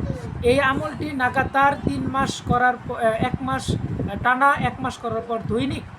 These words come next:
সূরা ইয়াসিন তিনবার করে পাঠ করবে এবং কি টানা এক মাস এটার প্রতি আমল করবে ইখলাসের সহিত এবং কি পবিত্র অবস্থায়।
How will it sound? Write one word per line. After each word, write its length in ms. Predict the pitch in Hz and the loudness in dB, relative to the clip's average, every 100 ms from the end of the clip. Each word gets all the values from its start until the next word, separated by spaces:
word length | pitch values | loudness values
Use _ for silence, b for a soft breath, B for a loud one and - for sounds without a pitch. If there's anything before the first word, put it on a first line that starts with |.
| - - - - - | -16 -10 -6 -6 -4
সূরা 200 | 233 233 | 0 2
ইয়াসিন 440 | 233 226 226 277 254 | 2 2 0 -4 -8
তিনবার 340 | 254 240 247 247 | -8 -4 -2 -2
করে 180 | 233 233 | -4 -6
পাঠ 120 | 240 208 - 254 | -6 -6 -6 -6
করবে 260 | 247 285 | -6 -6
এবং 300 | 277 214 233 - | -8 -6 -6 -6
কি 160 | 311 339 - | -10 -12 -6
টানা 320 | 240 233 285 330 - - - | -4 -2 -4 -4 -4 -6 0
এক 160 | 247 247 | 0 0
মাস 340 | 240 262 - - | 0 0 0 -2
এটার 200 | - - | -4 -2
প্রতি 200 | 233 - | -2 -2
আমল 240 | 196 98 - - | -4 -6 -10 -12
করবে 220 | - - - - - - | -12 -12 -14 -12 -8 -4
ইখলাসের 540 | 233 233 254 254 247 - | -4 0 2 2 0 -6
সহিত 320 | - - - - | -4 -4 -4 -12
এবং 160 | 214 254 | -8 -8
কি 80 | 294 - - - | -8 -14 -16 -10
পবিত্র 360 | 277 - - 240 | -6 -4 -2 -2
অবস্থায়। 500 | 220 214 - - | -2 -6 -8 -8